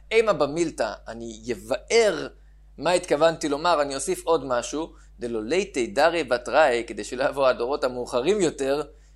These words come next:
שלהם אני כבר לא אוכל להסביר, וליככו עלי, שלא ישחקו על מה שאמרתי. הם יאמרו, "צובע במאי ניחא ליה", בשביל מה בן אדם טוב לו שיהיה צבוע הצוואר של הבהמה בדם? הרי בשביל שזה ייחשב מלאכה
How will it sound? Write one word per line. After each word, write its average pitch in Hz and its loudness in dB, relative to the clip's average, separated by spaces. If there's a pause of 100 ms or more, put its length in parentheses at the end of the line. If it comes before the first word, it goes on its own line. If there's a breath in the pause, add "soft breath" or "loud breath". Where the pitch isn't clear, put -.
(160 soft breath)
שלהם 135 0
אני 151 -6
כבר 139 -2
לא 202 4
אוכל 208 2
להסביר, 135 -2 (480 soft breath)
וליככו 151 0
עלי, 208 2
שלא 147 0
ישחקו 156 2
על 165 2
מה 160 -4
שאמרתי. 190 0 (240 soft breath)
הם 131 -6
יאמרו, 196 6
"צובע 185 2
במאי 196 -2
ניחא 226 -4
ליה", 202 0
בשביל 156 -8
מה 170 0
בן 190 -2
אדם 185 0
טוב 196 -2
לו 190 -2
שיהיה 185 0
צבוע 185 2 (220 soft breath)
הצוואר 175 -2
של 190 -4
הבהמה 185 -4
בדם? 196 0
הרי 170 0 (240 loud breath)
בשביל 196 -2 (580)
שזה 131 -2
ייחשב 139 0
מלאכה 190 4